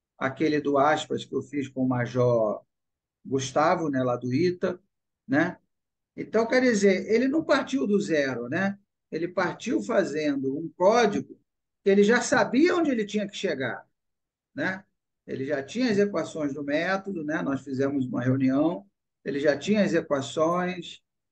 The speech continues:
já tinha o passo a passo do método, já tinha um dataset com o resultado já,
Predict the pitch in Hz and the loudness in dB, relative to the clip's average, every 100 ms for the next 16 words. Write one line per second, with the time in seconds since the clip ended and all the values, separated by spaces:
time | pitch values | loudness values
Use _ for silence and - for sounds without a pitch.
0 | _ _ 127 131 127 202 214 185 165 160 | _ _ 0 0 2 2 2 2 0 0
1 | 147 147 147 139 135 123 131 147 165 175 | -2 0 0 -2 -4 -2 2 2 0 -2
2 | 170 160 190 - _ _ _ _ 139 165 | -6 -6 -8 -10 _ _ _ _ 0 2
3 | 160 - 226 247 202 180 180 165 - 175 | 2 2 4 6 6 6 4 0 2 2
4 | 165 160 - - 180 151 156 143 151 131 | 2 2 -6 -4 0 2 0 -2 -8 -2
5 | 135 131 127 123 127 127 113 104 | 0 0 -2 -4 0 2 0 -4